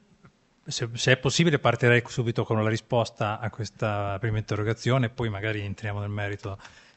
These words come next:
del piano. Fermo restando chiaramente che non abbiamo la, la capacità di entrare nella testa delle amministrazioni che fanno delle scelte politiche sul proprio territorio.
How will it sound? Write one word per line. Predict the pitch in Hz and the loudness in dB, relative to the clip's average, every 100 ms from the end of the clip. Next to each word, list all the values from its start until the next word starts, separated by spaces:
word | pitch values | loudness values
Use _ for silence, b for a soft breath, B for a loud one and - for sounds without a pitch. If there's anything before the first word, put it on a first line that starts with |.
| B | B
del | 104 101 | -6 -6
piano. | - 98 90 92 | -6 -6 -6 -12
Fermo | - - 113 110 | -18 -4 -2 0
restando | 113 - 139 131 | 0 4 4 4
chiaramente | 117 117 123 131 123 123 | 2 0 4 4 2 -2
che | - 117 | -4 -4
non | 117 120 | 0 2
abbiamo | 117 107 127 127 120 120 | 2 4 4 6 6 6
la, | 120 117 | 4 2
la | 113 110 | -2 -2
capacità | - 120 110 - 120 117 | -2 -4 -4 -4 -2 -2
di | 113 | -2
entrare | 110 117 120 117 | -2 4 4 4
nella | 113 113 110 110 107 107 113 | 4 2 2 0 -2 -4 -4
testa | 120 113 - - 104 110 | 0 0 -2 -4 -4 -4
delle | 120 110 107 | -4 -4 -4
amministrazioni | 107 110 - 104 - 123 120 | -4 -4 -4 -8 -4 -2 -2
che | - | -4
fanno | - 107 | -4 -4
delle | 104 101 | -4 -6
scelte | - 110 104 104 98 B B B B B _ | -2 -2 -2 -6 -6 B B B B B _
politiche | 104 113 - 120 113 | -6 -4 -6 -6 -6
sul | 101 107 | -6 -6
proprio | 110 107 | -6 -4
territorio. | - 110 107 104 92 107 120 | -4 -6 -2 -2 0 0 0